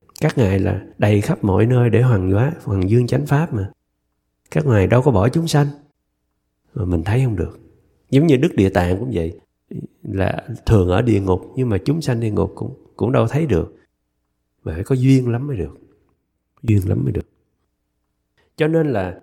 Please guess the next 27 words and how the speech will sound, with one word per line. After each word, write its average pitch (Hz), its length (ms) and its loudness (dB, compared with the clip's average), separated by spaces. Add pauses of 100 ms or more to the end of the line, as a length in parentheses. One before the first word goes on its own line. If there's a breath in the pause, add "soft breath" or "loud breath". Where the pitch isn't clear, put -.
(140)
thời 104 340 -4
của 90 240 -8
bốn, 175 320 -6
Bổn 104 200 -2
Sư 147 320 4
ở 107 180 0
tại 92 200 -2
thế 147 320 2
thì 87 140 2
bậc 80 220 -2
thánh 151 220 -2
nhiều 90 300 4
lắm. 127 240 2 (500)
Nhưng 131 160 4
mà 104 80 4
những 87 280 2
bậc - 160 2
thánh 143 240 0
đó 170 100 0 (100)
chỉ 127 200 -2
trong 117 160 2
một 95 140 0
thời 80 180 2
gian 113 320 0
ngắn 139 240 -2
rồi 98 120 0
lại 85 340 -4